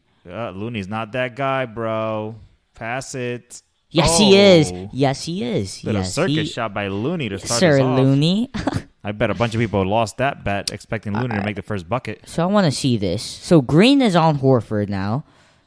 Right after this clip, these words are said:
Speaker 2: Oh, good defense. Uh, splash.
Speaker 1: Splash! First three
Speaker 2: Dang it.
Speaker 1: made by Brown on a perfect pass by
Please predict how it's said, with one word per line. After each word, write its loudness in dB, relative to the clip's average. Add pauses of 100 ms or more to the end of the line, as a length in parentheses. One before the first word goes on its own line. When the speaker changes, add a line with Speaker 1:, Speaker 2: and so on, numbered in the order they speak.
Speaker 2:
Oh, -2
good -8
defense. -4 (640)
Uh, 0
splash. 2
Speaker 1:
Splash! -2
First -6 (180)
three -2
Speaker 2:
Dang -6
it. -2
Speaker 1:
made -4
by -4 (240)
Brown -4
on -10
a -12
perfect -10
pass -6
by -12